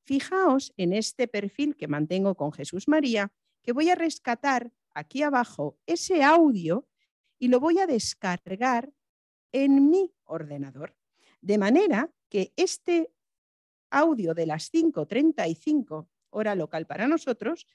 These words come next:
¿de acuerdo?, pueda ser convertido a texto gracias a Dígalo. Aquí lo tenemos. Entonces, vía la aplicación tenemos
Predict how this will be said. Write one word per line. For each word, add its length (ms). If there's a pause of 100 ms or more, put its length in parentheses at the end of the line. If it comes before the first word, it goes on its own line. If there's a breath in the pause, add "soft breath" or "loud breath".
(200)
¿de 80
acuerdo?, 460 (220)
pueda 300
ser 300
convertido 640
a 80
texto 600 (120)
gracias 540
a 80
Dígalo. 480 (480)
Aquí 260
lo 120
tenemos. 320 (140)
Entonces, 680
vía 340 (300)
la 240
aplicación 920 (460)
tenemos 640